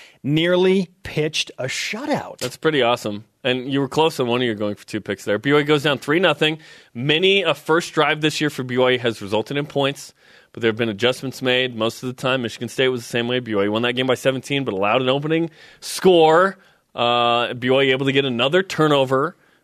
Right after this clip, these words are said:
Speaker 2: um, in this game, <laughs> more interceptions. This, this, uh, B Y U pass defense can pick the ball off, uh, with the best of them.
Speaker 1: B Y U has trailed in all five of their wins.
Speaker 2: It's pretty crazy.
Speaker 1: All
Speaker 2: Yeah, no
Speaker 1: five
Speaker 2: wire-to-wire
Speaker 1: of them.
Speaker 2: wins. You know what's going to happen the next two weeks?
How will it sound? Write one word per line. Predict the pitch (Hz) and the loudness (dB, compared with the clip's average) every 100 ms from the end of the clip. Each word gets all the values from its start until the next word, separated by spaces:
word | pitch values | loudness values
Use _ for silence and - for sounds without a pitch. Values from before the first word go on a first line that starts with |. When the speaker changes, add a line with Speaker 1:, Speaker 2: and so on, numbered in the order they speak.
| - | -6
Speaker 2:
um, | 110 110 110 107 107 - | -2 0 0 -2 -4 -4
in | 123 | -2
this | 143 143 | 0 -2
game, | 123 123 147 143 | -2 0 0 -2
<laughs> | |
more | 110 113 123 | -2 0 2
interceptions. | 202 160 156 156 143 - 147 151 - _ _ _ | 2 2 0 0 0 0 -4 -6 -12 _ _ _
This, | 135 - - | -10 -10 -6
this, | 135 135 - | -2 0 2
uh, | 123 117 | 2 2
B | 123 | 2
Y | 127 | 2
U | 120 - - | 0 -12 -6
pass | - 151 151 | -2 -2 -2
defense | 135 131 131 120 | -2 0 0 -2
can | - 107 | -2 -4
pick | - 139 | -4 -4
the | 110 | -2
ball | 101 120 104 | 0 2 0
off, | 87 80 - _ _ _ - | -2 -8 -12 _ _ _ -4
uh, | 104 104 | 0 0
with | 98 | -2
the | 113 | -2
best | 156 - | -2 -4
of | |
them. | - _ | -20 _
Speaker 1:
B | 175 208 | 0 2
Y | 220 | 4
U | 190 | 2
has | 165 | 0
trailed | - - 185 156 | -4 -2 0 2
in | 135 135 | -2 -2
all | 139 147 | -2 -2
five | - 131 127 | -2 -4 -2
of | 117 | -4
their | 107 | -4
wins. | 101 87 82 - _ _ _ _ _ _ _ - _ | -4 -8 -12 -16 _ _ _ _ _ _ _ -20 _
Speaker 2:
It's | _ | _
pretty | - 175 | -12 -8
crazy. | - 117 123 98 | -2 -2 -2 -2
Speaker 1:
All | 143 156 | 2 4
Speaker 2:
Yeah, | 160 | 2
no | 131 147 | 4 4
Speaker 1:
five | 175 | 4
Speaker 2:
wire-to-wire | 175 185 170 165 151 | 4 4 4 4 4
Speaker 1:
of | |
them. | 127 | 2
Speaker 2:
wins. | 110 101 - - - | 2 -4 -14 -20 -2
You | 185 | 2
know | |
what's | 220 - | 2 2
going | 208 | 2
to | 196 | 2
happen | 170 - 190 | 2 0 2
the | |
next | 180 160 - | 2 0 0
two | 175 | 2
weeks? | 185 226 - - | 4 2 -8 -18